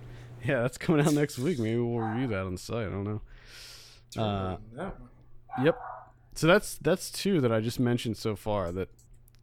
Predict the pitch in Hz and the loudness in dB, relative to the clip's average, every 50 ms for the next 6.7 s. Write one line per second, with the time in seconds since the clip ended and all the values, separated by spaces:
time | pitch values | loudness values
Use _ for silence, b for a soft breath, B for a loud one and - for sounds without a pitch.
0 | - - - - - - - 139 131 123 113 110 104 104 92 - - 110 107 98 | -20 -20 -18 -16 -8 -2 0 2 4 4 4 2 0 0 -2 -2 -2 -2 0 0
1 | 107 104 98 - 104 95 95 95 92 95 92 90 - - 117 117 113 110 104 98 | 0 0 0 0 -2 -2 -2 -2 -2 -2 -4 -4 -4 -4 -2 0 0 0 -2 -2
2 | 95 - 107 95 98 95 95 95 92 85 - - - - - - - - - - | -4 -4 -4 -4 -4 -4 -4 -4 -6 -8 -10 -12 -16 -16 -12 -10 -8 -8 -6 -2
3 | 143 156 147 123 - - - - - - - - - - - - - - - - | -2 -2 -2 -2 -6 -10 -16 -20 -20 -20 -18 -16 -16 -16 -18 -18 -20 -20 -20 -18
4 | - - - - 123 110 113 107 - 135 147 143 - 127 117 110 - - - - | -16 -10 -6 -4 -2 -2 -2 -4 -2 -2 -2 -2 -2 -4 -4 -6 -6 -10 -12 -14
5 | - - - - - - - - - - - - - - 160 165 160 151 147 120 | -14 -16 -18 -18 -18 -18 -14 -14 -14 -14 -14 -6 2 6 8 10 10 10 8 4
6 | 107 - - 139 131 123 123 120 117 117 117 110 - | 0 -4 -2 0 2 4 4 4 4 2 0 0 -2